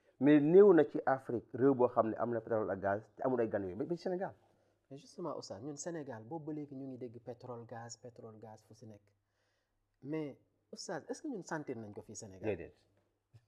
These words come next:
Speaker 2: Léegi loolu lan moo ko waral?
Speaker 1: <laughs> Man jàpp naa xëy na muy ñaari mbir. Benn bi mooy, euh, mu ngi ci tàmbali maaw.
Speaker 2: Mhm.
Speaker 1: Ah, fësagul, ba ñu mën cee jëriñu. Ñaari bi aussi contrat yi ñu ci am jàpp naa baaxul.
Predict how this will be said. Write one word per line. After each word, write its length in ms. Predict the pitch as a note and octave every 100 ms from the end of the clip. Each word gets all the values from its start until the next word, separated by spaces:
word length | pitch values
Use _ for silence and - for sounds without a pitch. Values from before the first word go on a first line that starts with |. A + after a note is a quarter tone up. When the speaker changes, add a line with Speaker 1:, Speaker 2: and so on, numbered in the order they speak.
| _ D#3
Speaker 2:
Léegi 220 | G3+ G#3+
loolu 180 | A#3 A3+
lan 120 | C4+
moo 80 | A3+
ko 80 | -
waral? 240 | G#3 G3 - - -
Speaker 1:
<laughs> 240 | - -
Man 120 | D#3+
jàpp 160 | F3+ G3+
naa 160 | F3 E3
xëy 200 | - F3+
na 100 | E3
muy 140 | D#3 C#3+
ñaari 280 | D#3 D3+
mbir. 180 | C#3 A#2+ - - _ _ _ _ _ _ _ _ _ _
Benn 280 | C3+ E3+ E3+
bi 80 | E3
mooy, 320 | D#3+ D#3+ C4 - - - - A#2+
euh, 520 | C#3+ C#3 C3+ B2+ A#2 - - -
mu 80 | -
ngi 80 | D3
ci 60 | C3+
tàmbali 300 | C3+ A#2 G#2
maaw. 280 | F#2 F#2 D#3+ _ _ _ _ -
Speaker 2:
Mhm. 200 | A2 A#2+ - _ G#2+
Speaker 1:
Ah, 280 | G#2+ G#2+ - -
fësagul, 380 | C#3+ G#2+ A#2 - _ _ _ _
ba 60 | A2
ñu 80 | A2+
mën 160 | A#2 A2
cee 160 | G#2 G2
jëriñu. 300 | G2+ F#2 E2+ - _ _ _ _ -
Ñaari 260 | C3 D3+ D#3
bi 60 |
aussi 240 | D3 C#3 C#3
contrat 380 | D3 D3+ A#2+
yi 80 | C3
ñu 60 | B2
ci 80 | G2+
am 140 | G#2
jàpp 160 | G2 -
naa 140 | G2
baaxul. 300 | F#2 F#2+ -